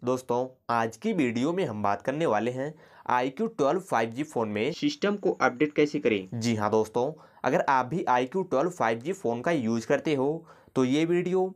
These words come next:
आपके लिए काफ़ी ज़्यादा इंटरेस्टेड और यूज़फुल होने वाली है। गाइज, वीडियो में लास्ट तक बने रहिएगा, हम आपको सेटिंग के द्वारा बताएंगे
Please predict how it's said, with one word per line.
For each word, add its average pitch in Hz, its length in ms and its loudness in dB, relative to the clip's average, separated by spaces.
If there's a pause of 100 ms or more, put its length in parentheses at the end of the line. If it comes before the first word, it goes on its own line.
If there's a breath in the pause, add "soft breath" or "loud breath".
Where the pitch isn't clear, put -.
(300)
आपके 196 380 0
लिए 117 180 2
काफ़ी 170 340 -2
ज़्यादा 117 220 2
इंटरेस्टेड 180 560 -2
और 147 140 2
यूज़फुल 139 460 0
होने 117 180 0
वाली 113 260 0
है। 104 220 -6 (300 soft breath)
गाइज, 113 420 -2 (260 soft breath)
वीडियो 135 400 2
में 240 160 2
लास्ट 139 300 0
तक 117 180 -2
बने 127 280 0
रहिएगा, 139 500 0 (320 soft breath)
हम 240 240 0
आपको 123 320 0
सेटिंग 165 440 0
के 175 100 2
द्वारा 113 220 2
बताएंगे 127 540 0